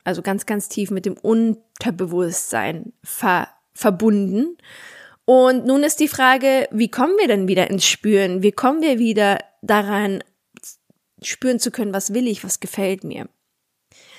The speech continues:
Und ein großer Schlüssel liegt darin, wieder mehr Sicherheit und Souveränität in den Körper,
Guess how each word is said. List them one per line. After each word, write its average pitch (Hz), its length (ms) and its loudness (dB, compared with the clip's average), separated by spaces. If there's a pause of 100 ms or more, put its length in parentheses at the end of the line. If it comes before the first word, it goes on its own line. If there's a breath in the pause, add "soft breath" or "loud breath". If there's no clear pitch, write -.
(500 loud breath)
Und 240 400 6
ein 254 220 2
großer 262 280 2
Schlüssel 233 480 -2
liegt - 520 -4
darin, 196 500 0 (140)
wieder 214 440 0
mehr 208 280 2
Sicherheit 185 580 -4
und 190 140 -2
Souveränität 180 840 -4
in 214 200 0
den 208 160 -2
Körper, 175 580 -2